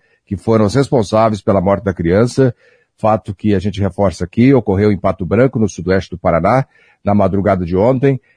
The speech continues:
De acordo com o capitão Guido Benjamin, da Polícia Militar, os pais disseram que a criança havia sido atacada por um pitbull, inicialmente. Em seguida, os médicos do samu desconfiaram da versão,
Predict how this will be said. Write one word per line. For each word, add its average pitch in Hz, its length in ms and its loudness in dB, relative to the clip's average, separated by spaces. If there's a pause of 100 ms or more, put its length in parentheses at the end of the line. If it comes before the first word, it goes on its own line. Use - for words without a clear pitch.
De 113 100 -2
acordo 131 320 2
com 120 100 -4
o - 40 -8
capitão 123 480 2
Guido 117 320 2
Benjamin, 104 680 0
da 135 100 2
Polícia 104 380 -2
Militar, 101 400 0
os 117 100 -4
pais 117 240 0
disseram 104 380 -2
que 107 80 -6
a 98 60 -4
criança 104 320 -4
havia 101 220 0
sido 110 240 -4
atacada 123 680 0
por 92 180 -6
um 92 60 -4
pitbull, 104 560 2
inicialmente. 101 640 0 (500)
Em - 60 -20
seguida, 113 280 -2
os 101 80 -2
médicos 104 640 -2
do 101 240 0
samu 101 300 0
desconfiaram 101 540 -2
da 107 100 0
versão, 147 520 2